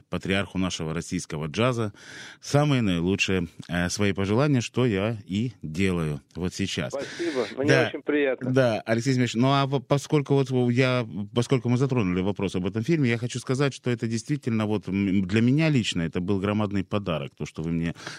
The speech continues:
Speaker 1: дали возможность поработать с этим, потому что мне кажется, что вот тот фильм, который, э, был сделан о вашей биографии, это практически вот, э, ну, я не знаю, вот,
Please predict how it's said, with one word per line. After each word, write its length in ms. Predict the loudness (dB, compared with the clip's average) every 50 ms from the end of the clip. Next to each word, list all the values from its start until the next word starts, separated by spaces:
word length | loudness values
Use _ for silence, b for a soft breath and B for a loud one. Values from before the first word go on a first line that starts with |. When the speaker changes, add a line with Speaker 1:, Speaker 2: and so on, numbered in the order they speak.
| B B
Speaker 1:
дали 160 | -2 0 0 0
возможность 480 | 0 -2 -2 -2 -2 -2 -2 -4 -4
поработать 520 | -4 -4 -2 -2 -2 -4 -4 -4 -6 -6 -4
с 60 | -2
этим, 260 | -2 -2 -2 -4 -6
потому 400 | -6 -6 -4 -2 0 0 2 0
что 320 | -2 -2 -2 -2 0 0 -2 -2
мне 320 | 0 0 2 2 0 0
кажется, 380 | 0 -2 -2 -2 -2 -4 -6 -8
что 220 | -6 -4 -4 -4
вот 180 | -2 -4 -4 _
тот 200 | -4 -4 -4 -2
фильм, 200 | -2 -2 -2 -2
который, 460 | -2 -6 -6 -4 -4 -4 -2 -2 -4 -6 B B B B B B B B B B B
э, 360 | -2 0 0 2 2 0 0
был 260 | 0 0 2 0 0 0
сделан 540 | -2 -2 0 0 0 2 0 -2 -2 -4 -6 -8
о 280 | -6 -4 -4 -4 -2
вашей 360 | -2 -2 -2 -2 -4 -6 -8
биографии, 640 | -6 -4 -2 -2 -2 -2 -2 -2 -2 -2 -2 -2 -2 -2
это 160 | -2 -2 -4
практически 680 | -4 -6 -6 -6 -4 -6 -4 -4 -6 -8 -8 -6 -6
вот, 240 | -4 -2 -2 -4 -6 _ -6 -2
э, 560 | -2 0 0 0 0 0 0 -2 -2 -4 -6 -10 -14 -14 -14 -14 -12 -12 -12 -12 -12 -12 -10
ну, 200 | -6 -4 -2 0
я 120 | 0 2
не 80 | 0 0
знаю, 260 | 0 0 -2 -2 -2
вот, 160 | -4 -8 -10